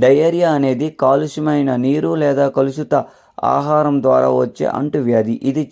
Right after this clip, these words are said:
చిన్నపిల్లల నుంచి పెద్దవారి వరకు అందరినీ ప్రభావితం చేస్తుంది. ఈ వ్యాధి తీవ్రతను చిన్నగా అంచనా వేయకూడదు, ఎందుకంటే ఇది వేగంగా శరీరాన్ని నీరసపరిచే లక్షణం కలిగి ఉంటుందని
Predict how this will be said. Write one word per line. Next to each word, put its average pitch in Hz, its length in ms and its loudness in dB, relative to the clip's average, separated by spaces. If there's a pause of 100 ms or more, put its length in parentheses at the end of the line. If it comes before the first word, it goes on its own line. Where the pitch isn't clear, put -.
చిన్నపిల్లల 151 500 -2
నుంచి 151 340 -2
పెద్దవారి 143 580 0
వరకు 139 400 -2 (240)
అందరినీ 139 420 0
ప్రభావితం 143 800 0
చేస్తుంది. 120 560 -2 (340)
ఈ 151 140 2
వ్యాధి 143 400 2
తీవ్రతను 139 600 -2 (100)
చిన్నగా 143 300 0
అంచనా 131 380 -2
వేయకూడదు, 110 680 -2
ఎందుకంటే 160 560 -4
ఇది 147 240 -4 (460)
వేగంగా 143 480 2
శరీరాన్ని 143 600 0
నీరసపరిచే 131 960 -2
లక్షణం 135 480 -2
కలిగి 131 480 0 (440)
ఉంటుందని 139 680 2